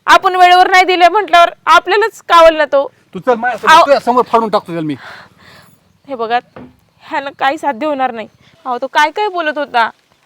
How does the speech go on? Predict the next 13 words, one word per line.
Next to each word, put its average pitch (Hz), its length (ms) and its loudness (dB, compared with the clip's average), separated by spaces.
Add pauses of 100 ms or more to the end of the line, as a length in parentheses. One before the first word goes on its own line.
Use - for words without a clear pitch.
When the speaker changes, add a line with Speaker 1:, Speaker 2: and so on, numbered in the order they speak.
(240)
Speaker 2:
काय 196 120 -4
बोलला? 139 300 -10 (920)
Speaker 1:
हो 277 120 -4
म्हणे, 269 220 -4
"तुझ्या 320 180 -6
नवऱ्याला 302 440 0
तुला 302 140 -6
सांभाळता 285 460 0
येत 285 260 -4
नाही, 262 340 -8 (400)
घरात 269 180 4 (100)
पैसे 302 300 0
नाही, 285 320 -6